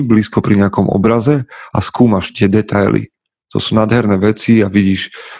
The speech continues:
hej, ako to dáva zmysel pre, hej, táto čiarka a táto farba, ale až keď ustúpiš dva, tri kroky dozadu a uvidíš celý obraz, tak ti docvakne, že prečo sú tie jednotlivé časti tak a tak.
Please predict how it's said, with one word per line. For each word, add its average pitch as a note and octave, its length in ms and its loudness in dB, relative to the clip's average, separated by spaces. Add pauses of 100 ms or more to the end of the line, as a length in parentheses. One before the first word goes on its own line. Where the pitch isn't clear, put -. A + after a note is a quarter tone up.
hej, - 160 0
ako - 240 -2
to G2+ 120 0
dáva G2+ 280 0
zmysel G2 560 0 (400)
pre, G2 360 2 (260)
hej, A2+ 140 0
táto G#2 280 -2
čiarka G#2 480 -2 (220)
a - 340 -4
táto G2+ 240 -4
farba, G2 480 -2 (280)
ale G2+ 200 -2
až - 180 -4
keď - 220 -4
ustúpiš G2+ 400 0
dva, G#2 240 0
tri C3 160 -4
kroky B2 320 -2
dozadu G2+ 480 0 (320)
a - 160 -2
uvidíš A2 400 0
celý A#2+ 240 0
obraz, A2+ 560 -2 (340)
tak - 220 -6
ti - 80 0
docvakne, - 640 -4 (100)
že - 140 -6
prečo - 400 -2
sú - 160 -2
tie G2+ 240 -2 (460)
jednotlivé F#2 760 0
časti - 480 -4
tak G2+ 160 -2
a - 100 -2
tak. - 380 -8